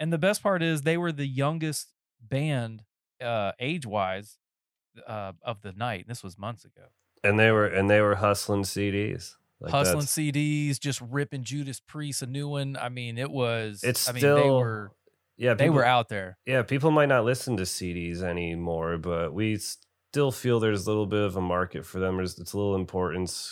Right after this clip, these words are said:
Speaker 2: 'cause it's just one of those,
Speaker 1: Yeah.
Speaker 2: like, merch table things. Like, people like to go home with something. I'm sure they'll stream the record, but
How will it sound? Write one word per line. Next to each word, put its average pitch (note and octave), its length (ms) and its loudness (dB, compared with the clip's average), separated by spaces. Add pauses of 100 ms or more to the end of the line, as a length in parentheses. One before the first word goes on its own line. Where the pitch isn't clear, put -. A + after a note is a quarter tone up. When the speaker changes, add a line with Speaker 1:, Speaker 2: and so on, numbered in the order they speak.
Speaker 2:
'cause F2 680 -4
it's - 100 -14
just D#3 140 -4
one E3+ 100 6
of D#3+ 60 6
those, A#2+ 120 6
Speaker 1:
Yeah. A2+ 60 4
Speaker 2:
like, G#2 140 4
merch G2+ 320 2
table F#2+ 320 0
things. F#2+ 380 -2
Like, F#2+ 140 -6
people A2+ 240 -2
like G2 160 2
to F#2+ 100 -4
go F2+ 160 0
home F2+ 240 -2
with F2 140 -2
something. F2 580 -6 (100)
I'm G2 140 -2
sure G#2 240 -2
they'll F#2+ 140 0
stream F2+ 380 -6
the F2 120 -4
record, E2+ 640 -4 (260)
but D#2+ 360 -4